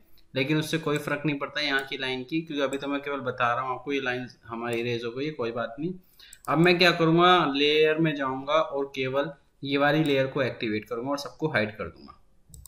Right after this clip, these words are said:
जिसमें मैंने center line बनाई है। तो इसको मैं hide कर देता हूँ, तो मेरे पास center line मिल गई। अब मैं क्या करूँगा, W block से इसको block बना लूँगा, इससे error कम आते हैं, केवल ये इसलिए है,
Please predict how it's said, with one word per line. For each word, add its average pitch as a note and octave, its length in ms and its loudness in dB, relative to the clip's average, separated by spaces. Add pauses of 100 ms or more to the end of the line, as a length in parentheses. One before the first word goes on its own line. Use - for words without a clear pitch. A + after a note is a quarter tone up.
(400)
जिसमें B2 240 -4
मैंने C3 220 -2
center B2 300 -4
line A#2 220 -2
बनाई F2+ 220 -8
है। D#2 140 -20 (3250)
तो G#2 160 -6
इसको A#2+ 320 -6
मैं B2 180 0
hide A#2 300 -2
कर C3 120 -2
देता B2+ 200 -2
हूँ, C#3 120 -6
तो C#3 80 -8
मेरे B2+ 140 -6
पास A#2 160 -6
center A#2 360 -8
line B2 200 -4
मिल A#2+ 120 -6
गई। C#3+ 220 -8 (1120)
अब D3 140 2
मैं F3+ 200 6
क्या F3 200 8
करूँगा, D#3 380 2
W D#3 480 4
block D3 360 0
से D#3+ 80 0
इसको E3 240 -2
block D#3+ 340 4
बना B2+ 200 0
लूँगा, A#2+ 220 -4
इससे - 220 0 (160)
error F3+ 280 8
कम F3 220 4
आते A#2+ 240 -2
हैं, B2 100 -4
केवल D3 220 -2
ये D3 140 0
इसलिए C3+ 360 -4
है, D#2 180 -12